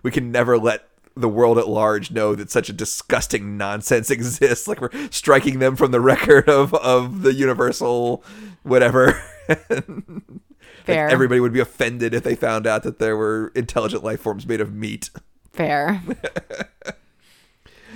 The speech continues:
Speaker 1: But it's,
Speaker 2: Jury's
Speaker 1: uh,
Speaker 2: still out.
Speaker 1: <laughs> basically, it's about somebody falling in love with an artificial intelligent voice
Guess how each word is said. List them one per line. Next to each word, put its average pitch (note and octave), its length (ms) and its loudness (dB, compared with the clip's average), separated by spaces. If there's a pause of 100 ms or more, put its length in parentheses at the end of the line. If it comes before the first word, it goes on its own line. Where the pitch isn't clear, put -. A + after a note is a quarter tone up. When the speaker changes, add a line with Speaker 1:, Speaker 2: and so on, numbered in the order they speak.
(140)
Speaker 1:
But B2+ 160 0
it's, B2 260 2
Speaker 2:
Jury's F#3 320 6
Speaker 1:
uh, - 20 -10
Speaker 2:
still D3+ 160 2
out. C3+ 340 0
Speaker 1:
<laughs> - 2000 -2
basically, D#3+ 520 4
it's C3+ 180 4
about C3 300 4
somebody B2 400 2
falling A#2+ 380 0
in A#2 100 -4
love A#2 260 2
with G2 100 -6
an A2+ 60 2
artificial A#2 600 0
intelligent A#2 680 0
voice A#2+ 580 -2